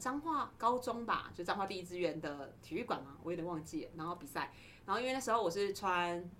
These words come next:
就是我是球员嘛，所以我当然是穿整套的那个球服。然后我就那时候已经比完赛了，我就站在球场上面在看比赛，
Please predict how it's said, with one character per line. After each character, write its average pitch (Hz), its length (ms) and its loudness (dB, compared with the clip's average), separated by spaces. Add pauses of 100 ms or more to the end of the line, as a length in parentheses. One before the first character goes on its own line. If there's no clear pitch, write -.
(300)
就 185 80 -8
是 226 120 0
我 208 80 6
是 208 120 0
球 180 240 6
员 175 100 8
嘛， 135 100 -4
所 190 120 2
以 - 20 6
我 - 20 4
当 214 140 4
然 185 100 2
是 190 60 4
穿 175 260 0
整 151 200 -2
套 175 200 4
的 151 260 -4
那 170 120 -2
个 160 160 -2
球 156 240 -4
服。 151 180 -10 (500)
然 180 140 2
后 196 60 6
我 185 40 6
就 202 300 4 (200)
那 208 80 -2
时 208 100 2
候 202 60 4
已 180 40 4
经 196 120 2
比 170 120 4
完 143 120 0
赛 185 240 0
了， 147 60 -2
我 147 60 -2
就 180 80 0
站 190 180 0
在 180 180 0
球 170 200 -6
场 165 140 -4
上 160 120 -2
面 160 160 0
在 170 60 0
看 165 200 -2
比 - 120 -8
赛， - 260 -8